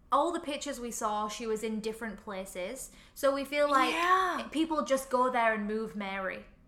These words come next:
Speaker 1: I, well, I hope people go there and move Mary.
Speaker 2: <laughs>
Speaker 1: I hope Mary doesn't move by herself.
Speaker 2: Exactly. <laughs> Oh my God, that's so freaky.
Speaker 1: Yeah, but we didn't, like, t-,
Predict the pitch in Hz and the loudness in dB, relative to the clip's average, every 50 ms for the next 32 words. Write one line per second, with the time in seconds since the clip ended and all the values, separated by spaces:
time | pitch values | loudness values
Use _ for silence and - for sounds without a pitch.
0 | - - - 269 262 285 330 320 294 269 - - - 302 285 254 - 269 330 359 | -16 2 4 6 6 8 8 6 4 4 2 4 6 6 6 6 4 2 4 6
1 | 359 285 - - - - 311 - - 269 233 196 220 208 208 202 196 185 196 - | 6 6 4 0 -4 -6 -6 -4 -4 -4 -4 -2 -4 -4 -2 2 4 6 8 8
2 | - - 214 214 220 247 233 220 220 214 220 233 320 349 381 370 - - - 285 | 8 8 6 4 4 6 6 6 6 6 4 6 8 8 6 8 4 8 10 12
3 | 330 330 330 392 - - 359 339 311 320 320 330 302 247 277 247 277 277 262 262 | 12 12 12 12 12 12 12 10 10 10 10 8 6 4 4 2 0 2 4 6
4 | 269 285 269 - 269 247 269 277 240 240 - - - 196 208 240 254 320 - - | 6 6 6 8 8 8 10 8 6 4 2 -2 -2 0 0 0 0 -2 -2 -4
5 | - - - - - 466 440 - 381 392 415 466 480 427 440 453 - - 480 494 | -4 -4 2 6 8 8 8 8 6 4 4 4 8 10 10 10 12 10 10 10
6 | 494 494 - - - - 719 539 403 440 427 415 370 294 285 269 226 240 240 240 | 8 4 0 0 0 0 0 0 2 2 2 2 2 2 2 2 4 4 4 4
7 | 220 254 247 240 247 - 247 233 240 - 240 240 226 233 226 214 196 190 196 220 | 2 0 -2 0 0 -2 -2 -2 -2 -2 -2 -2 0 0 0 0 2 0 -2 -4
8 | 269 285 - - - 285 294 294 294 294 294 330 320 285 247 214 214 214 208 - | -8 -10 -10 6 8 10 10 10 8 6 2 0 0 -2 -2 -2 -2 -2 -4 -6
9 | - - - - 226 | -10 -14 -12 -10 -8